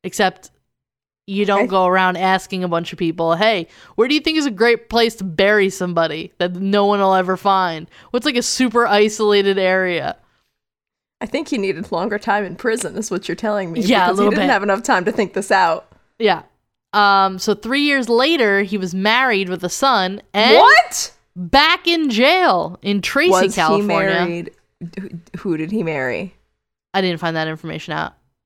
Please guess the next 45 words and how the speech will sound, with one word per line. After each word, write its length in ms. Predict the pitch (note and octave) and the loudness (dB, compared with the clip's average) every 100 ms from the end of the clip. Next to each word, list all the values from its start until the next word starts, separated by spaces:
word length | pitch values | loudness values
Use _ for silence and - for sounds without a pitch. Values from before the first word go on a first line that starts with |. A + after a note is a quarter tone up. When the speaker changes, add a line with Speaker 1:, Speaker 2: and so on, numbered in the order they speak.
| _ A3 | _ 2
Speaker 2:
Okay. 220 | C#4 A3+ | 2 2
Speaker 1:
I 80 | C4 | 2
didn't 160 | D#4 | 2
wanna 200 | D#4 C#4+ | 2 2
Speaker 2:
So 260 | A3 A3+ G3+ | 2 4 6
Speaker 1:
give 100 | F3+ | 6
Speaker 2:
it 40 | |
Speaker 1:
too 40 | G#3 | 4
Speaker 2:
wasn't 220 | A3+ C4 B3+ | 6 6 4
Speaker 1:
much 80 | |
Speaker 2:
any 80 | G#3+ | 4
Speaker 1:
information. 360 | B3+ B3+ B3+ B3 | 2 2 2 4
Speaker 2:
key 60 | C4+ | 4
player 480 | G3+ F#3 E3+ D#3+ | 6 6 4 2
in 260 | - F#3 F3+ | 2 0 2
this. 540 | E3+ F3+ - - - _ G#3+ | 2 0 -2 -10 -12 _ -4
Speaker 1:
No. 260 | G3 C#3+ - _ _ _ - | -4 -4 -10 _ _ _ -2
Speaker 2:
Okay. 240 | E3 F3 | -2 0
Speaker 1:
I 540 | C3 - _ _ - | -4 -6 _ _ 0
Speaker 2:
I'm 40 | A#3 | 2
Speaker 1:
didn't 80 | C4+ | 2
Speaker 2:
just 140 | C4+ | 2
Speaker 1:
wanna 100 | E4+ | 0
give 20 | B3+ | 0
too 100 | A3+ | 2
Speaker 2:
saying. 80 | |
Speaker 1:
much 180 | B3+ A#3+ | 0 0
information 540 | A#3+ A#3+ A#3 A3+ A#3+ A3+ | -4 -2 -2 -2 -4 -2
on 520 | G#3 G#3 G#3 G3+ F#3 - | -2 -2 -4 -8 -10 -6
the 260 | G3+ F#3+ | -6 -4
kidnappers 520 | F#3 A3 G#3+ G#3+ G#3 | -4 0 0 -2 -4
because, 560 | F#3 F#3+ F#3 E3+ D3+ E3+ | -6 -6 -4 -6 -10 -6
uh, 180 | F3 E3 - | -6 -6 -6
they're 200 | F3+ F3 | -4 -4
useless. 480 | E3+ D#3+ - D4 D#4+ | -6 -8 -10 -8 -2
Speaker 2:
They're 140 | F#4+ | 0
shitty 280 | - G#4 G4+ | 2 4 6
people, 260 | G#4+ - | 4 4
yeah. 240 | G4+ G#3+ C#3 | 2 2 -2
Speaker 1:
Yeah. 240 | G#3 F3+ - _ _ _ - | -4 -4 -6 _ _ _ -2
Um, 540 | G#3+ G#3 G3 G3 F#3 - | 2 4 4 2 -4 0
but 440 | B3 A3+ A3+ - _ _ _ | 2 4 2 -2 _ _ _
he 220 | F#3+ A3+ B3 | -10 -4 -2
was 240 | B3+ G#3+ | -2 -4
in 580 | - A#3 A#3 A#3 A#3 | -4 -2 0 -2 -4